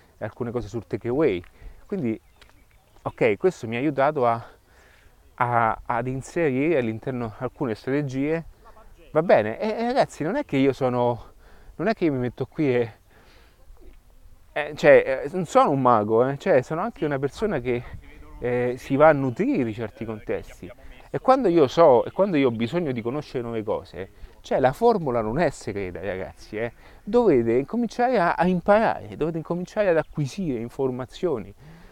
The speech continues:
Tutto ciò che vi dà quel valore, che vi dà quel, quella spinta. Adesso facciamo la salita, ragazzi, metto la ridotta, eh.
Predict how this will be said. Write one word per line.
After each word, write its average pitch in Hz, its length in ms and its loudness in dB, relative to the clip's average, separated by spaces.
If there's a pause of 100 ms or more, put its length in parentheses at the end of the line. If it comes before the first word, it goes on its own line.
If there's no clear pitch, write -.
(160)
Tutto 220 240 0
ciò 160 140 0
che 147 140 2
vi 127 260 0
dà 156 320 6
quel 113 160 -4
valore, 123 420 4
che 120 220 -6
vi 120 100 -6
dà 151 160 4
quel, 123 340 0 (460)
quella 139 220 0
spinta. 135 500 -2
Adesso 127 300 -2
facciamo 123 340 -8
la 113 140 -6
salita, 113 340 -6
ragazzi, 92 380 -12
metto 123 400 -4
la 117 160 2
ridotta, 113 480 -2
eh. 92 100 -10